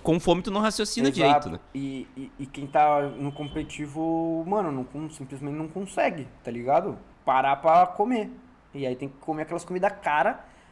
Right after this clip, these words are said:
Speaker 2: ruim. No G P tinha um hambúrguer lá de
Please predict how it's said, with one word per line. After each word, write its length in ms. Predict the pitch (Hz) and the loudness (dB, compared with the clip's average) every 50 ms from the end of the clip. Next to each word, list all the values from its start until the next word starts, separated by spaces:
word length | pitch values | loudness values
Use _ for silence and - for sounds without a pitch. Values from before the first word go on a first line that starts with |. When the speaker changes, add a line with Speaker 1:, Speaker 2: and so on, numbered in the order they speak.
| _ _ _ - - | _ _ _ -20 -16
Speaker 2:
ruim. 280 | - 139 151 170 208 254 | -8 -4 -2 0 2 2
No 160 | 240 160 143 | 2 2 2
G 160 | 131 160 156 | 0 -2 -2
P 180 | 156 - 160 160 | -2 -4 -6 -6
tinha 220 | 160 - 196 208 | -6 -6 -4 -4
um 100 | 233 247 | -2 -2
hambúrguer 400 | 220 175 156 165 170 170 156 160 | -2 -2 -2 -2 -2 -2 0 0
lá 140 | 147 147 147 | 0 0 0
de 400 | 156 165 208 330 320 294 214 | -2 -2 -4 -2 -2 -2 -2